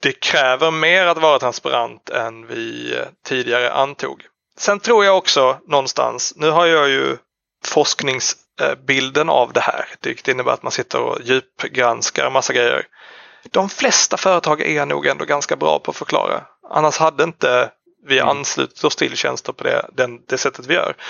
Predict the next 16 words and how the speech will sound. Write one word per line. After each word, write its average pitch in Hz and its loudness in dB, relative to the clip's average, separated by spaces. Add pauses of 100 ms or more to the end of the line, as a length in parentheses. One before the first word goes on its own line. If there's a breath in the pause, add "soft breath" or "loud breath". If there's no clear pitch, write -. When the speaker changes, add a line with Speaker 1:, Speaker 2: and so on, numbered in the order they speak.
(240 loud breath)
Speaker 1:
De 151 0
flesta 175 0 (160)
lyckas - -4
skapa - -2 (100)
en 139 -2
rimlig 127 -2
förväntan 131 -2 (220)
hos - -8
kunderna 123 -4 (400 loud breath)
på 147 2
vad 127 4
tjänsterna 131 -2
gör. 73 -2 (1600 soft breath)
Helt - 0
enkelt. - -6 (400)
Det, 170 2